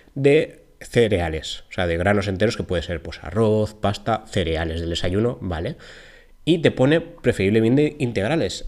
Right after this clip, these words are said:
No aconseja integrales, sino que preferiblemente. Y esto no está en ninguna guía. <laughs> Entonces, se la han, no sé de dónde se la han sacado, sinceramente. La evidencia científica dice que se aconseja no sobrepasar los doscientos gramos de granos al día y que siempre sean integrales, no que sea preferible.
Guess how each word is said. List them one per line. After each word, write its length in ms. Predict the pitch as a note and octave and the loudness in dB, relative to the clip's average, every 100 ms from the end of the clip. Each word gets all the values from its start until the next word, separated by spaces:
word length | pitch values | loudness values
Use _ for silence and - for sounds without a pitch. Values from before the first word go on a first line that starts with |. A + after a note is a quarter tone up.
| - | -2
No 340 | A#2+ D#3 D#3 | 4 4 4
aconseja 480 | - C3+ A#2+ - - | -2 -4 -2 -4 -2
integrales, 580 | A#2 G#2+ F#2+ F2+ D#2+ - | -2 0 0 0 -4 -2
sino 220 | G#2+ G#2 | 0 0
que 120 | G2+ | -2
preferiblemente. 920 | G2+ G#2 - A2+ A#2+ G2 E2+ D#2+ D2+ D#2 | -4 -2 0 2 2 0 -2 -4 -8 -8
Y 80 | |
esto 220 | F2+ - A2 | -6 0 2
no 80 | |
está 160 | G#2+ - | 2 2
en 60 | G#2+ | 2
ninguna 260 | G2+ F2 | 2 0
guía. 180 | F2 G#2+ - - - - | -2 -4 -8 -14 -14 0
<laughs> 360 | - - - | 6 6 10
Entonces, 540 | - G#2+ G2 A2 G2 F#2+ | 10 10 4 4 4 2
se 60 | |
la 100 | G2+ | 2
han, 220 | G2 F2+ F#2 | 2 0 0
no 80 | |
sé 100 | F2 | 2
de 80 | F#2+ | 4
dónde 160 | F2 F2+ | 4 0
se 80 | F2 | -2
la 60 | |
han 80 | E2 | -2
sacado, 340 | E2+ C3 - - | -2 -2 -2 -4
sinceramente. 600 | F2+ E2 F#2 A#2 E2+ D2 - - - | -6 -2 -2 -2 -4 -10 -18 -20 -6
La 120 | - G#2 | 2 4
evidencia 340 | G2+ G2 G2+ | 6 4 4
científica 460 | G#2 G#2 A2+ B2+ A#2+ | 4 4 2 4 4
dice 460 | B2 - C#3 - - | 4 2 -2 -4 -4
que 120 | A2+ | 0
se 100 | G#2 | 2
aconseja 540 | G2 G2 - C#3 C3+ | 2 2 4 4 4
no 100 | C#3 | 2
sobrepasar 500 | A#2 A#2+ A2+ A2 B2 | 2 4 2 2 0
los 260 | G2+ G2+ G2+ | 0 0 -2
doscientos 560 | G2 - C#3 C3+ B2+ B2 | -4 0 2 4 2 4
gramos 480 | A#2+ A2+ F2+ - | 4 4 0 0
de 80 | A#2 | 2
granos 420 | A2+ A2 G#2 F2 - - - | 4 4 2 0 -8 -20 -8
al 180 | D#3 F3 | -2 2
día 360 | D3 D3 E3 - - - | 4 4 2 -4 -18 -14
y 80 | - | -8
que 160 | - E3+ | 0 2
siempre 680 | - F#3 F3+ F3+ F#3 F3 - | 6 8 8 6 0 -2 -2
sean 340 | - D3 D3 | 2 4 4
integrales, 680 | D3 C#3+ C3 B2+ F#2 - - | 2 2 4 4 2 0 0
no 240 | A2+ A#2+ | 2 2
que 80 | A#2+ | 2
sea 220 | - C3+ | 2 2
preferible. 560 | C3+ A#2 F#2+ G#2 F2 | 2 0 2 0 0